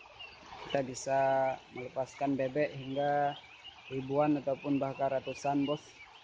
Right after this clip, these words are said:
Ini tergantung modal yang kita keluarkan. Kalau banyak kita keluarkan modal, insya Allah juga akan banyak keuntungannya, Bos. Nah,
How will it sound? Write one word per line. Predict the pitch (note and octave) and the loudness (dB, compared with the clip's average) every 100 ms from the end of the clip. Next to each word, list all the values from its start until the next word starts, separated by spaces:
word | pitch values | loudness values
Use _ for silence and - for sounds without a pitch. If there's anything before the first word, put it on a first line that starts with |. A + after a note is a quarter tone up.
| - | -16
Ini | - C3+ | -8 -4
tergantung | C3+ B2+ C3+ C3+ - E3+ E3+ | -2 -2 0 0 4 8 8
modal | D#3 C#3+ D#3 D#3 | 8 8 8 8
yang | D3 | 6
kita | C#3+ C#3 C#3 | 2 2 0
keluarkan. | C3 C#3 C3+ - A#2+ A#2 - - - - - - | 2 2 2 0 -2 -4 -8 -12 -12 -16 -14 -2
Kalau | C#3+ D#3 | 6 8
banyak | E3+ F3 D#3+ | 8 8 8
kita | D#3+ D3+ | 6 8
keluarkan | D#3+ D#3 D#3 D#3 | 8 6 8 8
modal, | D3+ F3 F#3 F3+ | 10 10 10 6
insya | - C#3 C#3+ | -4 0 4
Allah | D3+ D3+ | 6 6
juga | D3 D3 B2+ | 6 6 6
akan | D3 C#3+ C#3+ | 6 6 8
banyak | D#3 A#2+ | 6 4
keuntungannya, | D3 C#3+ D3 D3 C#3 | 2 4 6 6 6
Bos. | B2+ B2 - - - | 2 0 -6 -12 -14
Nah, | A#2 A2+ | -12 -12